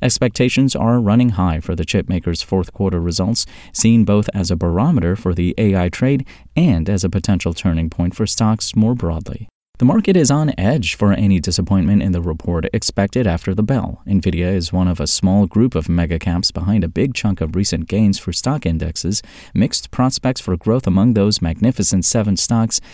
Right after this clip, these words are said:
have prompted hedge funds to cut holdings, according to Goldman Sachs. In corporates, shares of Palo Alto Networks tumbled over twenty-eight percent after the cybersecurity provider cut its annual revenue forecast,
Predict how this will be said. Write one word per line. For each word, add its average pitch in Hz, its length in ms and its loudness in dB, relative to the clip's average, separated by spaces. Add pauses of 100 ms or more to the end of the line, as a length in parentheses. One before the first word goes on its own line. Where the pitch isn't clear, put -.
(160)
have 80 240 -2
prompted 92 400 -2
hedge 82 220 -2
funds 87 280 0
to - 140 -6
cut - 240 -2
holdings, 87 420 -2
according 113 360 0
to 110 100 -2
Goldman 107 320 2
Sachs. - 500 -4 (320)
In 117 100 4
corporates, 135 600 0
shares 156 340 0
of 120 140 -2
Palo 139 320 0
Alto 131 200 0
Networks 120 520 0
tumbled 139 360 0
over 127 200 0
twenty-eight 131 560 2
percent - 580 -2 (300)
after 82 240 -2
the 73 100 -2
cybersecurity 80 680 -2
provider 82 420 0
cut 117 340 -4
its 123 260 0
annual 85 360 -2
revenue 85 380 -2
forecast, 87 560 -4